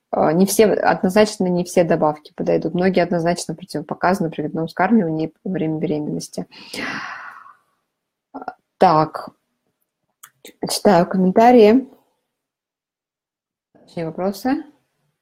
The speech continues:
Мгм. Значит, программа про весну,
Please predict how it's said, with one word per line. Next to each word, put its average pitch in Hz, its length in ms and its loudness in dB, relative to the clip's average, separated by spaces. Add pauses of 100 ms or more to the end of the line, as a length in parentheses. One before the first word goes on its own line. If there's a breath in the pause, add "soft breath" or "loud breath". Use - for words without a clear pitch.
(3000)
Мгм. 202 500 0 (2750 loud breath)
Значит, 202 420 0
программа 240 480 4
про 226 160 2
весну, 220 580 -2